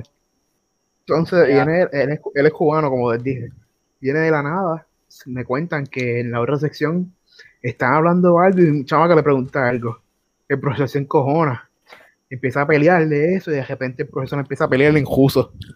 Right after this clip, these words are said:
Speaker 1: Va.
Speaker 3: ¿Qué?
Speaker 2: Mind you, <coughs> mind you, es cubano. Y nosotros como que, ah, no puede ser, eso no, normal. Pues, e-,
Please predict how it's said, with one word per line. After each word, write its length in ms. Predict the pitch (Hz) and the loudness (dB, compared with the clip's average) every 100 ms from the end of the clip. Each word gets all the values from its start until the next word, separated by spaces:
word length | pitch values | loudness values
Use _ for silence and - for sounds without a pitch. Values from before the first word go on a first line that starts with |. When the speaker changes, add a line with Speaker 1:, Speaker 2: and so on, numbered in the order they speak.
| _ _ 208 | _ _ -8
Speaker 1:
Va. 240 | 254 - - - _ _ - - - | -8 -8 -20 -20 _ _ -20 -10 0
Speaker 3:
¿Qué? 160 | 180 | 0
Speaker 2:
Mind 360 | 147 160 196 185 | 2 4 6 4
you, 160 | 156 175 _ - | 0 -6 _ -6
<coughs> 160 | - 262 | -2 -2
mind 360 | 185 156 202 196 | 0 2 2 2
you, 240 | 147 143 - | 0 0 -2
es 100 | 123 | -14
cubano. 580 | - 202 160 180 135 131 _ _ - 170 _ _ _ | -6 -4 -2 -4 -6 -12 _ _ -20 -20 _ _ _
Y 100 | 165 | -6
nosotros 320 | 160 151 156 | -4 -2 -2
como 200 | 170 190 | -2 -4
que, 140 | 170 156 | -4 -2
ah, 300 | 165 151 135 | -2 -4 -6
no 120 | 127 | -8
puede 320 | 127 139 131 | -6 -6 -6
ser, 180 | 113 117 | -8 -14
eso 380 | 113 131 123 113 _ 127 | -14 -16 -18 -20 _ -20
no, 160 | 135 - | -18 -16
normal. 400 | 123 117 110 117 - - - _ _ _ | -12 -6 -4 -6 -10 -20 -20 _ _ _
Pues, 240 | - 143 - | -2 0 2
e-, 160 | 160 | 0